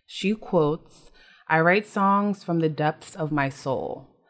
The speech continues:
medicine for myself, songs for you."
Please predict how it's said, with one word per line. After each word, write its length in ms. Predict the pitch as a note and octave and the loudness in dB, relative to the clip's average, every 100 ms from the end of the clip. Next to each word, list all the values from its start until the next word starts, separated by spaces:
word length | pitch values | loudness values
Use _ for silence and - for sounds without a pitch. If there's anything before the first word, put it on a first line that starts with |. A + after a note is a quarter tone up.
| - _ | -20 _
medicine 480 | E3 D#3 D#3 D#3+ D3+ | 2 4 4 2 0
for 140 | D3 | 0
myself, 760 | C#3 C3+ C#3 F#3+ G3+ A3 - - _ | -2 -2 0 0 0 -2 -10 -20 _
songs 500 | - - D3 C3+ C3+ | -12 -2 0 0 -2
for 140 | - C#3 | -6 -8
you." 280 | B2 - | -8 -8